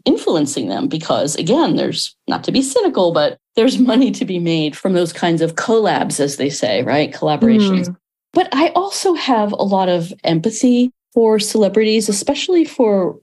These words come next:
Speaker 1: women celebrities, because
Speaker 2: Mm-hmm.
Speaker 1: you know, because you're a woman, like, you grow up a woman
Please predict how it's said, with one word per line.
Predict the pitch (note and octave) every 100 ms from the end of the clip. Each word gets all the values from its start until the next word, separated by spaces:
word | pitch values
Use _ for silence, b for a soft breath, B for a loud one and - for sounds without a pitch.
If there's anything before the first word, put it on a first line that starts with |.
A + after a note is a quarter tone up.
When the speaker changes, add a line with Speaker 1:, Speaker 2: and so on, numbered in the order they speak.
| -
Speaker 1:
women | G3 F#3+ E3+ - - G3
celebrities, | - E3+ E3 D#3 B2+ A2+ D#3
because | - F3+ A3 F3 G3 F#3+
Speaker 2:
Mm-hmm. | F#3+ F#3+ F#3+ _ _
Speaker 1:
you | C#4 A#4
know, | D#3+ F#3+
because | B3 C4 A#3 G3+
you're | C4
a | F#3+
woman, | E3 D3+ E3+
like, | F#3 F#3 F#3+
you | G3+
grow | G#3+ A#3+
up | C4
a | G#3
woman | F#3 G3+ G#3+ F3 E3 D#3+